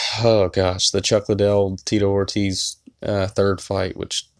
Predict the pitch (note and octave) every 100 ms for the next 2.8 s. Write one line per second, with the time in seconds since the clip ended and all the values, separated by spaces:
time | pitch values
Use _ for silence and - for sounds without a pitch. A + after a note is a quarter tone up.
0 | - - - _ - F#2+ - F#2 F#2 G2
1 | G2+ G2 G2+ - G2+ F#2+ F2+ F#2 - -
2 | - - - - - A2 A2+ G#2